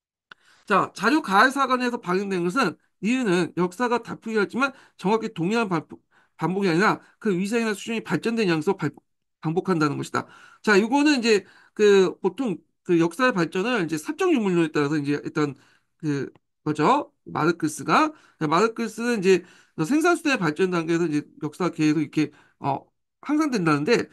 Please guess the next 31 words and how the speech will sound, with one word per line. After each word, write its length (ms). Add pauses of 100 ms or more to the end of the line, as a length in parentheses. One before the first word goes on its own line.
(220)
여기 220
보면 300
똑같은 500
유형이지만 720
약간, 280
약간 240
이렇게 220
올라가는 460
거죠. 280 (260)
그래서 160
원시, 520
공동체 460
사회, 340 (360)
노예, 360
공-, 240 (500)
그, 360 (240)
노예, 480 (300)
그, 280 (360)
제사회, 300
고대 240
노예 200
제사회, 360 (300)
공건 340
제사회, 460 (220)
자본주의 520
사회, 220
사회주의 360
사회. 160 (360)
그래서 200
여기에 260
더, 280